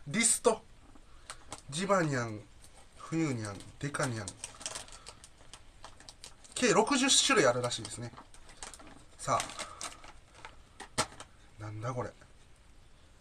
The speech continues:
一枚目。ブリー隊長。知らねえ。わかんねえ。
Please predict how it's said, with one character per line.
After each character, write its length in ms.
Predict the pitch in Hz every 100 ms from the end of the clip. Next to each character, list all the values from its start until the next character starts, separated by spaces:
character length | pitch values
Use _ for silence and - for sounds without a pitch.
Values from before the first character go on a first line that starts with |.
| - - -
一 200 | 156 185
枚 120 | 185
目。 180 | 180 180 - - - - - - - - - - -
ブ 180 | 135 233
リ 200 | 247 175
ー 20 |
隊 220 | 127 147 123
長。 340 | 123 101 - - - - - - - - - - - - - - - - - - - - - - - -
知 320 | - - 147
ら 160 | 180 208
ね 400 | 202 202 202 202 - - - - - - - -
え。 40 | 139
わ 100 | -
か 160 | - 202
ん 160 | 202
ね 100 |
え。 40 | 196